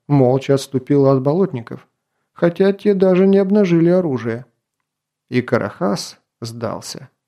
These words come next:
почувствовав в своих провожатых непонятную ему несокрушимую уверенность и силу. Он вдруг ясно осознал –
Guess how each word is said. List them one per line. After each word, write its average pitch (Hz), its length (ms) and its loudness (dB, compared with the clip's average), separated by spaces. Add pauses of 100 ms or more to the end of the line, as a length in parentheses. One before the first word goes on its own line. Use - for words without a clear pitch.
(160)
почувствовав - 580 -8
в - 20 -16
своих 160 300 -6
провожатых 143 680 -2 (460)
непонятную 143 840 0
ему 131 520 0 (180)
несокрушимую 131 1300 -2
уверенность 117 880 -4 (300)
и 110 80 -6
силу. 110 500 -6 (1040)
Он 175 160 4
вдруг 175 320 -2
ясно 175 400 0
осознал – 143 560 -2